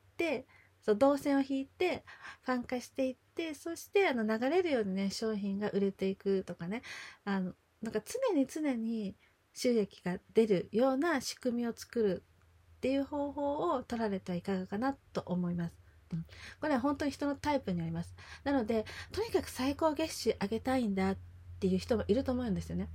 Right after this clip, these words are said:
で、あとは人によってはそのフェーズっていう人もいると思います。うん。ただし、その最高月収を上げることに頑張り続けるっていうのは、これ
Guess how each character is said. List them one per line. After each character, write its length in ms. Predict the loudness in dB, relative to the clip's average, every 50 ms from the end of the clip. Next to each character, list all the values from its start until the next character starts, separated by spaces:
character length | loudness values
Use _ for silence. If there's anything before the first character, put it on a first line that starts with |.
| -10 -4
で、 160 | -2 -2 -2 -2 -6 -10 -2
あ 140 | -2 0 0
と 80 | 2 0
は 80 | 0
人 180 | 0 0 0 0
に 80 | 2
よ 60 | 0 0
っ 40 |
て 120 | 0 0 0
は 60 | 2
そ 120 | 2 4
の 80 | 2 2
フ 140 | 4 4 4
ェ 100 | 4 4
ー 40 | 2
ズ 120 | 0 -4
っ 20 | -8
て 200 | -8 -6 -4 -4
い 40 | -4
う 20 |
人 160 | -2 0 0
も 80 | -2 2 2
い 60 | 2 4
る 100 | 4 2
と 100 | 0 -2
思 100 | -4 -4
い 40 | -6
ま 160 | -6 -6 -8
す。 80 | -8 -10 -14 -14 -8 -6
う 20 |
ん。 140 | -6 -6 -6 -10 -14 -18 -18 -18 -2 2
た 100 | 4 4
だ 100 | 4 4
し、 240 | 4 4 4 4 2 -2 -10 -18 -20 -20
そ 140 | -4 -2 -2
の 40 | -2
最 240 | 0 0 2 2 2 2
高 160 | 2 2 4 6 6 4
月 60 | 4 2
収 300 | -2 -2 2 2 2 4
を 260 | 4 2 2 0 0 0
上 100 | 0 2
げ 140 | 2 2
る 80 | 2 0
こ 120 | -2 -4 -4
と 140 | -2 -2 -2
に 240 | -2 -2 -2 -2 0
頑 240 | 0 0 2 2 0
張 80 | 0
り 120 | -2 -2 -4
続 200 | -4 -6 -6 -6 -4
け 120 | -4 -2
る 100 | 0 0
っ 40 | -2
て 160 | -2 -4 -4
い 60 | -4
う 60 | -2 0
の 40 | 2
は、 220 | 2 2 2 2 -2 -10 -20 -20 _ _ _
こ 80 | -2 0
れ 80 | 0